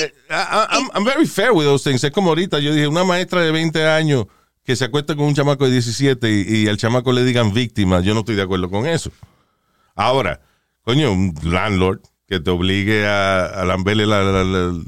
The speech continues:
la cabeza del bicho por, por, por, you know,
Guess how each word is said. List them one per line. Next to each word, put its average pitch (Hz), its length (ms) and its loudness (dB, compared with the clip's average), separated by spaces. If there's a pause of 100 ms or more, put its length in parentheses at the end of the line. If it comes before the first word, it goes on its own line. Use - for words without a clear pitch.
(1300)
la 113 380 -4
cabeza 95 300 0
del 104 80 2
bicho 104 240 0
por, 98 180 0
por, 98 200 0
por, 95 180 -2 (340)
you 101 80 -4
know, 78 180 2